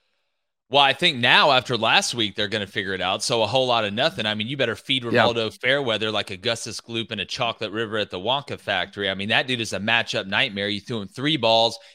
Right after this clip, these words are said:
Speaker 1: caught a huge third down ball that was, was a heck of a catch. He catches the ball with his hands away from his body. And when big guys do that, it's a problem.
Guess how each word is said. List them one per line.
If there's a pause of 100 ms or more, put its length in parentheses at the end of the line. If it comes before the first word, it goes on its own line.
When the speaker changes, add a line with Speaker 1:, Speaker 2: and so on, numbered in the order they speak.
Speaker 1:
caught
a
huge
third
down
ball (180)
that
was,
was
a
heck
of
a
catch.
He
catches
the
ball
with
his
hands
away
from
his
body.
And
when
big
guys
do
that,
it's
a
problem.